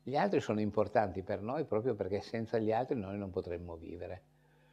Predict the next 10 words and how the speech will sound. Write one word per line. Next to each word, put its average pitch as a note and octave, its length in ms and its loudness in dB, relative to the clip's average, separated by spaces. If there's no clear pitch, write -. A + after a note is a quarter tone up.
E - 140 -2
poi C4 160 0
però E3+ 420 4
il, A2+ 400 4
il A#2+ 80 4
suicida D#3+ 580 0
a G#2+ 40 6
un G#2 80 0
certo B2 280 -2
punto A#2+ 640 0